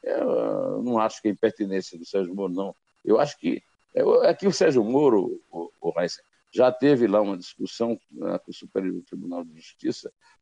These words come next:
por causa daquele Tacla Duran, que eles querem porque querem,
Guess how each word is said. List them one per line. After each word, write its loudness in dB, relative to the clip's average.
por 0
causa 2
daquele -2
Tacla 2
Duran, 2
que -4
eles -2
querem 2
porque -6
querem, 0